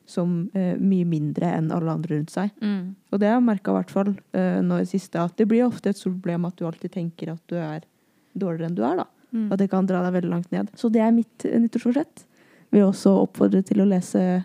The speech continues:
Speaker 1: jeg tror det er Efeserbrevet en og to,
Speaker 2: Mm.
Speaker 1: eh, hvor det står mye om, eh, hvem Gud sier at du er, da.
Speaker 2: Mm. Og med det så tar vi med, går vi inn for en landing. Det er et veldig bra tips også,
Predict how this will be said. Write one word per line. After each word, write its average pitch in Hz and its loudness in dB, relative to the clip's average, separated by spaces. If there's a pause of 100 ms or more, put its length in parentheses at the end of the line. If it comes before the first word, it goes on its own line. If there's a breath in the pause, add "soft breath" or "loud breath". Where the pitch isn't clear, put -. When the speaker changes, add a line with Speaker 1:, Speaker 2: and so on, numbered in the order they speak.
(120)
Speaker 1:
jeg - -20
tror 185 0
det 170 0
er 185 0
Efeserbrevet 175 0
en 175 0
og 175 0
to, 320 4 (160)
Speaker 2:
Mm. 214 4 (920)
Speaker 1:
eh, 202 0
hvor 208 2
det 226 2
står 180 0
mye 175 0 (100)
om, 170 0
eh, 170 -4 (640)
hvem 226 0
Gud 220 -2
sier 214 -2
at 208 -2
du 214 -2
er, 220 -4
da. - -8 (380)
Speaker 2:
Mm. 214 -2 (340)
Og 220 0
med 220 2
det 202 0
så 202 -6
tar 190 0
vi 175 -6
med, 175 -6
går 180 0
vi 180 0
inn 175 -4
for 180 -6
en 180 -4
landing. 180 -6 (180 soft breath)
Det 180 -4
er - -
et 175 -4 (140)
veldig 170 -8
bra 165 -6
tips - -12
også, 208 -8